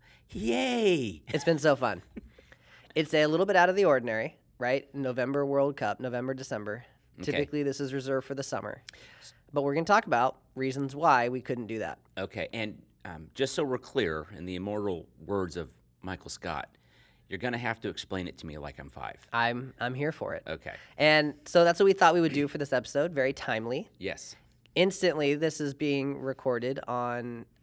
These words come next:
Speaker 2: uh, Tuesday. No, when, Tuesday.
Speaker 1: Tuesday.
Speaker 2: Yes, the
Speaker 1: Today's
Speaker 2: day.
Speaker 1: Tuesday.
Speaker 2: Yeah, and we have games today.
Speaker 1: Yeah, December thirteenth.
Speaker 2: Yes. So this is, uh, for the semis.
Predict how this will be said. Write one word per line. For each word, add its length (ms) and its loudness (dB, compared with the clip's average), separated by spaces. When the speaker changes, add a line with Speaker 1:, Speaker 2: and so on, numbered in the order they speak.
Speaker 2:
uh, 400 0
Tuesday. 540 -6
No, 220 -2
when, 320 -6
Tuesday. 460 -8
Speaker 1:
Tuesday. 100 -4
Speaker 2:
Yes, 180 2
the 120 -2
Speaker 1:
Today's 240 0
Speaker 2:
day. 320 4
Speaker 1:
Tuesday. 180 0
Speaker 2:
Yeah, 200 2
and 100 0
we 80 4
have 100 4
games 280 4
today. 260 -6
Speaker 1:
Yeah, 220 -2
December 320 -2
thirteenth. 480 -8
Speaker 2:
Yes. 540 4
So 420 8
this 200 2
is, 460 2
uh, 680 2
for 220 2
the 100 -2
semis. 600 0